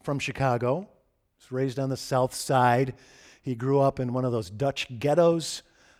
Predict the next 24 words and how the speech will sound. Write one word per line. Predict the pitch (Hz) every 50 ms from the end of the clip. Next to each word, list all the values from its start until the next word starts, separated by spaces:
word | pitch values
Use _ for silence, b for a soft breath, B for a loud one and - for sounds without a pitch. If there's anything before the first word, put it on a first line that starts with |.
| b
on | 123 127
the | 127
south | 120 - 139 135 131 123 -
side | - 139 135 135 131 127
of | 127 123 117
Chicago | - - 135 - 143 139 139 139 139 135 131
and | 127 123 127
in | 123 120
the | 117 110
southern | - 139 131 123 120 117 117 113
suburbs, | - - 175 175 160 160 160 160 160 147 131 - - - b b b b b b b b b b
where | 135 127 127 127 127 135
everybody's | - 170 190 190 165 180 170 143
Dutch | - - 156 156 151 151 - - - - - _ -
and | 147 139
everybody | 147 156 156 160 165 151
makes | 143 147 143 135 - -
their | 139 135 131
living | 135 143 127 131 123 120
hauling | 98 139 135 127 120 107 110
trash, | - - - - 160 151 139 113 95 - - - - _ _ _ _ -
like | 127 123 120 - - _ _ _ _ _ _ _ _ _ -
Wayne | 147 139 139 135 131 127
Huizenga, | 104 127 135 120 - 120 110 - -